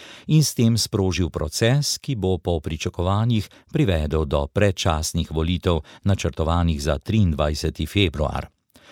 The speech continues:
Scholz namreč glasovanja o zaupnici, ki je predvideno za ponedeljek, najverjetneje ne bo prestal.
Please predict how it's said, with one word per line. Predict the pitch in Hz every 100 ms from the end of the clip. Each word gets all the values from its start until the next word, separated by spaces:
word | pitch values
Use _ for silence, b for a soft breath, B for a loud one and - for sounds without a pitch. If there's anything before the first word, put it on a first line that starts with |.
| B B -
Scholz | - 156 147 - -
namreč | 107 107 98 92 -
glasovanja | 110 95 - 95 87 95 117 104
o | 82
zaupnici, | 71 78 80 95 139 131 165
ki | 151 -
je | 76
predvideno | 80 78 73 87 80 78
za | 76 78
ponedeljek, | 80 71 71 107 104 98 - B B
najverjetneje | 117 123 101 90 87 87 - 87 80 80 78
ne | - 92
bo | 71 65
prestal. | - 78 - - -